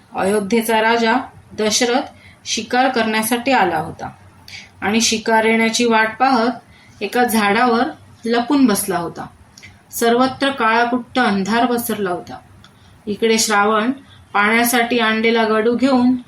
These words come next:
पाणी घेण्यासाठी खाली वाकला. गडू पाण्यात बुडताच पाण्याचा आवाज झाला. त्या रात्रीच्या भयान शांततेत पाण्याचा आवाज शिकार करण्यासाठी आलेल्या दशरथ राजाच्या कानी गेला. तो सावध झाला.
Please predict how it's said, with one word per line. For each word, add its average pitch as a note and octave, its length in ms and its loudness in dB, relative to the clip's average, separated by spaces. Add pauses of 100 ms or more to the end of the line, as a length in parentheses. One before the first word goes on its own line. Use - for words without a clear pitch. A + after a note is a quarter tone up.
(240)
पाणी G#3 280 2
घेण्यासाठी A3+ 920 0
खाली G#3+ 280 0
वाकला. E3 400 -2 (540)
गडू G3+ 240 4
पाण्यात G#3+ 440 0
बुडताच A#3+ 600 0 (200)
पाण्याचा A3 420 0
आवाज G3+ 400 2
झाला. F3 240 -4 (840)
त्या A3+ 140 2
रात्रीच्या A3+ 560 2
भयान G#3 400 2
शांततेत A3 720 0 (360)
पाण्याचा G#3+ 500 0
आवाज A3 400 2 (400)
शिकार B3 420 0
करण्यासाठी A#3 640 0
आलेल्या A#3 480 0 (420)
दशरथ A#3+ 480 0
राजाच्या A3 440 0
कानी G3+ 320 0
गेला. D3+ 340 -6 (520)
तो G#3 80 0
सावध G3+ 440 0
झाला. D#3+ 300 -4